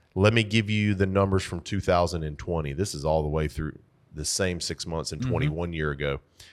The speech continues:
Speaker 1: We had two hundred and ten sales, fifteen hundred square feet again, just under there is, is the average.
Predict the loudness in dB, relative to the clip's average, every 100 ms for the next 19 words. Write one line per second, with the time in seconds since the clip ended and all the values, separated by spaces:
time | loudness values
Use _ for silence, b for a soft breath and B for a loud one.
0 | B 0 0 2 0 2 0 -2 0 0
1 | 0 0 0 0 -4 -10 -20 _ _ _
2 | b b b b b 0 2 2 2 0
3 | 0 0 0 2 0 0 -2 -4 -4 -6
4 | -4 -2 -2 0 0 -4 -6 -8 -6 -4
5 | 0 0 0 -6 -12